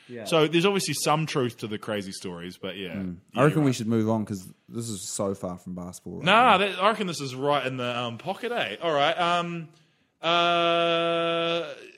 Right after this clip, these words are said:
Speaker 2: oh, it's quite funny. Jimmy Butler sat out the All-Star game. So, um, Cassidy Hubrath, your f-, your favourite reporter, said that, um,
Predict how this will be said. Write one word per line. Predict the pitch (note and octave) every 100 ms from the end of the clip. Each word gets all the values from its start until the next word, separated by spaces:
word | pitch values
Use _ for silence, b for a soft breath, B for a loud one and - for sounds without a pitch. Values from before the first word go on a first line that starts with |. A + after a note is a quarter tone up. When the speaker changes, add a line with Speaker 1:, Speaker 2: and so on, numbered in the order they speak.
| -
Speaker 2:
oh, | E3
it's | D#3+
quite | A3 E3
funny. | F#3+ F3
Jimmy | D#3+ E3 D#3
Butler | D3+ D3 D3+ D3+ D3+ A#2 - -
sat | D3+
out | D3
the | C3
All-Star | C#3 C#3 - C#3 C#3
game. | C#3 C3+ C3+ C3+ C3+ b b b
So, | - C3+ B2+ B2
um, | A#2+ A#2+ A#2+ A#2 G#2+ b b b _
Cassidy | - D#3+ D3 C3+
Hubrath, | E3 D#3 D3 F3+ G#3 -
your | D3 C#3+
f-, | -
your | - C#3
favourite | C#3 C#3+ C3+ B2+ C3 -
reporter, | B2 B2+ C3 E3 A3 b b b b
said | - C#3+ A#2+
that, | B2+ B2
um, | A#2+ A#2 A2+ A2